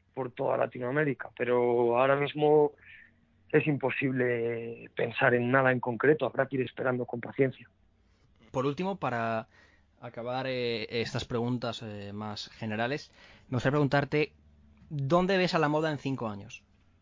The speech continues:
Speaker 1: Jodido, jodido de responder. Yo te digo que no lo sabemos ni nosotros. Ojalá, eh, nos veamos volviendo a, a hablar, porque hemos sacado un disco nuevo y porque vamos a presentar una gira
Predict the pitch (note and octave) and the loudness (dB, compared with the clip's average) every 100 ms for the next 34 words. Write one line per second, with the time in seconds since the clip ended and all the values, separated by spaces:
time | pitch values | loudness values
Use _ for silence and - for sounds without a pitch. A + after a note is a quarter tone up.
0 | _ _ _ _ - - - - - B2 | _ _ _ _ -20 -20 -20 -20 -12 0
1 | C3 D3 D3 B2+ - B2+ C#3+ D3+ C#3 B2 | 6 8 8 6 4 4 8 8 6 0
2 | - A#2+ B2+ A#2 C3 C3 C#3+ C#3+ D3 C#3+ | -4 0 2 4 2 2 0 0 0 0
3 | C#3 C#3+ B2 C#3+ C#3 C#3+ C#3 B2 G#2+ B2 | 0 0 2 2 2 0 0 0 0 -2
4 | - - - - - _ - C#3+ D#3 D3 | -6 -20 -20 -20 -20 _ 2 4 6 8
5 | D#3+ G3+ - _ _ _ _ _ - C3+ | 8 4 -6 _ _ _ _ _ -12 -6
6 | C#3+ C#3+ D3+ D#3 D#3 D3 B2 C#3+ D#3+ D#3+ | -4 -4 -6 -8 -6 -6 0 2 2 -2
7 | E3+ - C#3 C3+ C3+ D3 D3 D3 D3 D3 | -8 -8 -8 -4 0 0 2 4 4 4
8 | D3 D3 D3 - C3+ C3+ D#3 F#3 G3+ _ | 4 2 -2 -4 -4 2 4 4 2 _
9 | _ - B2+ A#2+ C#3+ C#3 C#3 C#3 C3 C3 | _ -6 -4 -2 -4 -2 2 2 2 0
10 | - B2+ D3+ E3 F3+ G3 - - _ _ | 0 4 8 8 6 0 -8 -20 _ _
11 | _ _ - C#3 C3+ C3 B2+ B2+ C3+ C#3 | _ _ 4 6 6 4 2 6 6 4
12 | B2+ A#2+ A2+ A#2+ A#2 A2+ A2+ - C3 | -2 -4 -6 2 4 4 2 4 6